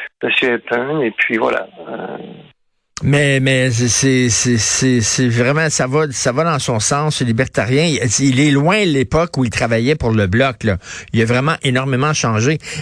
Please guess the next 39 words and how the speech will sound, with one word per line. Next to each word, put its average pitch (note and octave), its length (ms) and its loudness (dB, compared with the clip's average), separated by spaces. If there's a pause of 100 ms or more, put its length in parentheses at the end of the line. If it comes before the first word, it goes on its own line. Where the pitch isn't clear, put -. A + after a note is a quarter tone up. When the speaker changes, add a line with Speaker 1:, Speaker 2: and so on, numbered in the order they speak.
Speaker 2:
Et, C#3 200 0
et D3 320 2
le, D#3 200 0
le, E3 120 0
concernant A3+ 440 2
le B3+ 100 0
débat C#3 460 2
en A#2 140 0
anglais, G#2 500 2
là, E2+ 160 0 (420)
euh, A2+ 160 2
à C3+ 120 2
moins F3 180 2
que D3+ 140 2
je B2 100 0
me B2+ 120 2
trompe, C#3 360 0
parce C3+ 180 0
que G#3 260 0
là, D#3 280 2
là, C3+ 340 2
quand E3+ 180 -2
il F#3 80 2
y E3+ 40 2
a C#3+ 40 2
des, B2 180 2 (200)
euh, A#2+ 240 2
élections C#3 460 0
provinciales D#3+ 800 0
en A#2+ 120 -2
Ontario, A2+ 600 0 (420)
est-ce - 180 0
qu'il B3+ 160 2
y G#3 60 4
a C#3+ 60 4
un A#2 80 2
débat A2+ 320 2
en A#2+ 40 -2
français, A2+ 520 0